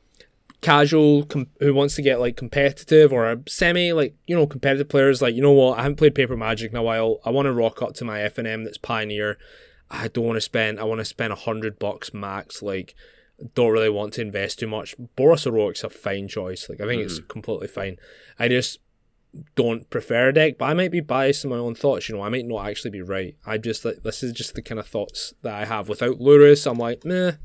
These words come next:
Speaker 1: not really interested." However, like, you still have access to Jegantha, you know, you still have access to a big creature that you can, an extra card. People have done well with Boros, like, people have won challenges with it. It's definitely got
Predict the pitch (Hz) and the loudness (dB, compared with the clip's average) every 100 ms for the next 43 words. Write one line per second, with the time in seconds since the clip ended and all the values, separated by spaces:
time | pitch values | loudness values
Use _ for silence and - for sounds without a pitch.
0 | - 160 131 131 117 117 127 120 135 123 | -6 -2 0 2 0 -2 -4 -2 -2 -2
1 | - - - - 123 120 120 120 113 107 | -6 -18 -12 -4 0 0 2 0 0 -2
2 | _ _ 120 - 143 139 113 110 127 - | _ _ -8 -2 2 2 -2 -4 -6 -6
3 | 123 113 110 131 147 151 151 151 - - | -6 -6 -4 -4 -2 0 0 -2 -10 -20
4 | _ - - _ - - 110 101 98 107 | _ -20 -20 _ -18 -8 -6 -6 -8 -8
5 | - 113 110 117 101 90 - 110 - 101 | -2 0 2 0 -4 -8 -6 -6 -6 -6
6 | 107 101 - 113 - 120 113 107 104 - | -4 -6 -8 -8 -4 -2 -2 -4 -10 -8
7 | 113 - 110 104 - - 139 139 135 _ | -10 -8 -8 -8 -10 -4 0 2 0 _
8 | - - - - - - - - 131 180 | -20 -20 -20 -20 -20 -20 -18 -8 4 8
9 | 196 151 110 104 127 123 107 101 101 - | 8 6 2 0 2 0 -2 -4 -4 -4
10 | - 165 135 107 113 - 98 117 117 110 | -2 -2 -2 -4 -4 -6 -6 -6 -6 -6
11 | 107 107 98 98 131 127 170 131 - 104 | -6 -6 -6 -2 0 2 2 2 2 0
12 | 101 | -2